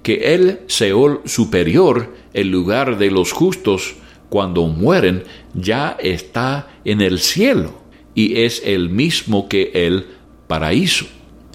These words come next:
Pablo escribió más tarde que había sido arrebatado hasta el tercer cielo, hasta el paraíso.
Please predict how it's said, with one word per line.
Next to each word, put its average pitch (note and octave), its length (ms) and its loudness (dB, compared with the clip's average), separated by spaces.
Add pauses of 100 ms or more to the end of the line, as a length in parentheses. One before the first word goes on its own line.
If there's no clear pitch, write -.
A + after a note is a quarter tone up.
(480)
Pablo B2+ 400 0
escribió F#2+ 680 2
más F#2+ 360 -2
tarde A2+ 540 0
que - 220 0
había A#2+ 460 0
sido B2+ 520 2
arrebatado G2 1300 0 (340)
hasta C#3 460 -4
el A2 340 0
tercer C3 580 0
cielo, G2 800 0
hasta A2+ 760 -8 (260)
el G#2 400 0 (300)
paraíso. E2+ 640 0